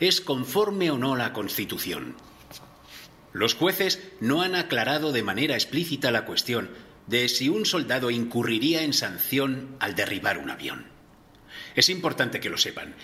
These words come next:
ya que son ustedes quienes van a juzgarlo ahora. Tal vez la misma ley haya sido inconstitucional,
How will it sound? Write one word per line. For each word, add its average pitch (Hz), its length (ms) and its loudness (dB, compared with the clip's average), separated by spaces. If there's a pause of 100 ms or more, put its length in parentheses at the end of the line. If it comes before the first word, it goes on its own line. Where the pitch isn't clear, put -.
ya 160 140 4
que 165 100 -2
son 185 200 2
ustedes 226 500 0
quienes 123 460 0
van 185 180 0
a 185 60 -2
juzgarlo 131 600 0
ahora. 131 380 -4 (1000)
Tal 113 120 4
vez - 400 -2
la - 100 -8
misma 135 300 2
ley 170 280 2
haya 151 200 2
sido 151 280 2
inconstitucional, 107 960 -2